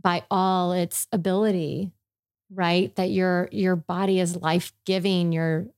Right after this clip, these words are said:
the, the way you're loving and snuggling with our child is life-giving, life-sustaining, and just, like, being in awe of this process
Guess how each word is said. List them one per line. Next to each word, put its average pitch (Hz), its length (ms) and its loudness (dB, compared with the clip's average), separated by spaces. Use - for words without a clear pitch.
the, 170 240 0
the 185 100 0
way 180 260 0
you're 185 280 2
loving 175 520 0
and 175 160 0
snuggling 175 480 0
with 165 100 0
our 160 100 -2
child 190 240 0
is 165 140 -2
life-giving, 175 680 0
life-sustaining, 170 1040 0
and 202 140 0
just, 190 320 -2
like, 185 240 2
being 262 320 0
in 208 140 2
awe 214 340 0
of 156 120 -4
this 165 180 -2
process - 760 -2